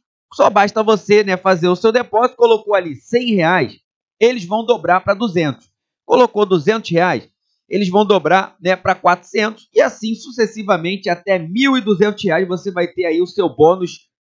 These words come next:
completamente dobrado, galera. E vou falar, a um x bet tem odds aí espetaculares, tem vários mercados. Eu só faço as minhas fezinhas na um x bet, sem contar também, né, que são,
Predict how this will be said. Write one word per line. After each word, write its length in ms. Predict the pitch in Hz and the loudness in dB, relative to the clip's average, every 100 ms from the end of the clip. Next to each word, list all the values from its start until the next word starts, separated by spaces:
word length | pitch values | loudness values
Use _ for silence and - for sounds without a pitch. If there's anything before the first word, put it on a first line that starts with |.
| _ | _
completamente 880 | 240 247 220 214 208 175 190 202 190 | 0 0 0 0 -2 -4 -8 -10 -10
dobrado, 800 | 135 233 233 165 202 208 175 160 | 0 0 0 -4 -2 -2 -4 -4
galera. 360 | 151 139 123 | -2 0 0
E 60 | 156 | -2
vou 220 | 175 240 | -2 -6
falar, 340 | 269 214 208 - | -2 2 2 0
a 100 | 208 | -4
um 80 | 226 | -4
x 260 | 220 208 147 | -10 -14 -4
bet 300 | 175 - _ | -4 -4 _
tem 160 | 180 | -8
odds 340 | 156 185 - 165 | -2 -2 -4 -6
aí 140 | 156 | -6
espetaculares, 960 | 165 - 147 - 190 170 127 151 151 - | -6 -10 -10 -6 -6 -4 -2 -2 -4 -8
tem 260 | 175 127 - | -14 -12 -4
vários 400 | 170 220 294 165 | -2 -2 -4 -6
mercados. 720 | 160 143 123 156 160 151 - _ _ - | -8 -8 -4 -2 -2 -6 -16 _ _ -2
Eu 280 | 226 294 | 0 2
só 200 | 294 214 | 2 0
faço 360 | 180 185 208 208 | 0 0 -2 -2
as 80 | 165 | -4
minhas 220 | 185 190 | -4 -4
fezinhas 500 | - 160 135 180 151 | -2 -2 -2 -8 -6
na 100 | 160 | -4
um 100 | 175 | -6
x 240 | - 139 | -10 -16
bet, 320 | 117 165 - _ _ _ | -4 -2 -2 _ _ _
sem 200 | - 294 | -10 -8
contar 460 | 285 262 190 202 214 | -2 -2 0 -2 0
também, 360 | 262 196 190 | -4 -4 -4
né, 160 | 202 180 | -4 -6
que 100 | - | -8
são, 440 | - 226 202 - | -6 -2 -2 -4